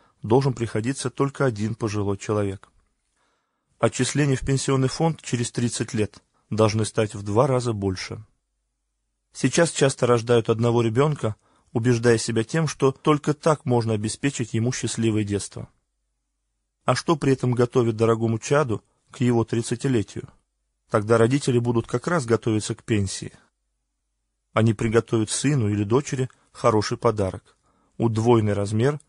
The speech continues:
пенсионных отчислений. Каждое работающее поколение кормит стариков и детей. Действительно легче прокормить одного ребёнка или вовсе не иметь детей.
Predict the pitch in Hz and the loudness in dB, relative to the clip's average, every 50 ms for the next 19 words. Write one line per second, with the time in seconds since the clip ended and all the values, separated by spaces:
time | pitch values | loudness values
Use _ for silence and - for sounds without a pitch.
0 | _ _ - 117 107 104 - - 113 101 101 104 104 101 - 110 104 - - 117 | _ _ -4 -4 -4 -4 -2 -2 -2 -2 0 -2 -4 -4 -4 -6 -6 -6 -8 -10
1 | 110 - - 101 98 92 90 101 110 _ _ _ _ _ _ _ _ _ _ _ | -8 -8 -6 -6 -6 -6 -8 -10 -12 _ _ _ _ _ _ _ _ _ _ _
2 | _ _ _ _ _ _ _ _ _ _ _ - 147 165 156 143 139 143 143 143 | _ _ _ _ _ _ _ _ _ _ _ 2 2 2 4 4 4 4 4 4
3 | 139 147 139 139 135 - - 139 127 - 135 - - 135 147 151 135 135 131 - | 2 0 0 0 -2 -2 -2 -2 -2 -2 -2 -2 0 0 0 2 0 0 -2 0
4 | - 135 131 123 123 123 - _ - - - - 123 117 120 - - 151 156 - | 2 2 2 2 2 -2 -6 _ -12 -8 -4 -2 -2 -2 -2 0 0 0 0 0
5 | - - - - _ _ _ - 147 135 135 135 131 - - 95 95 - _ _ | -2 -6 -8 -10 _ _ _ -4 -4 -2 -2 -4 -4 -4 -4 -6 -6 -8 _ _
6 | _ _ _ _ _ _ _ _ _ _ _ _ _ _ _ _ - 107 101 - | _ _ _ _ _ _ _ _ _ _ _ _ _ _ _ _ -4 -4 -2 0
7 | - 147 143 - 123 117 110 110 131 131 - - 117 - 120 117 - - 123 120 | -2 -2 -2 0 0 0 2 2 0 0 -2 -4 -4 -4 -4 -2 0 0 0 0
8 | 123 113 - 113 107 110 117 110 107 107 104 104 104 117 139 147 - - 147 139 | 0 0 0 -2 -2 0 0 0 0 -2 -2 -2 0 0 0 0 -2 -4 -6 -8
9 | - _ _ _ _ - 139 135 139 139 156 156 - - 123 120 120 117 117 113 | -8 _ _ _ _ 0 2 2 4 4 2 0 0 -2 0 0 2 2 2 2
10 | 107 101 95 101 110 107 - - 101 90 95 | 0 0 -2 -4 -6 -6 -4 -6 -6 -6 -8